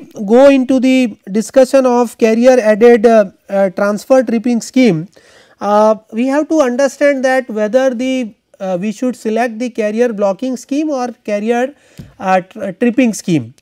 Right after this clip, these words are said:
So, there is a fundamental difference. Uh, we have the carrier blocking scheme and we have the other scheme that we have, that is the carrier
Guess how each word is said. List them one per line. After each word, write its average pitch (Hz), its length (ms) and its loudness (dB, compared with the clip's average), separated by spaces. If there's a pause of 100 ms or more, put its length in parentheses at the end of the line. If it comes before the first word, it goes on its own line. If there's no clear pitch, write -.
So, 233 220 -4
there 240 160 2
is 294 100 2
a 302 80 4
fundamental 269 720 -4
difference. 269 600 -2
Uh, 196 340 -4
we 233 180 -2
have 240 300 0
the 254 300 -2 (460)
carrier 214 460 2 (560)
blocking 190 460 -2
scheme 269 360 -2 (1900)
and 254 340 0 (160)
we 240 200 2
have 233 360 2 (1300)
the 240 380 0
other 214 320 0
scheme 277 380 -2 (480)
that 214 260 -2
we 247 180 0
have, 240 320 0 (360)
that 208 180 -6
is 240 220 -2
the 269 280 -2 (180)
carrier 214 640 0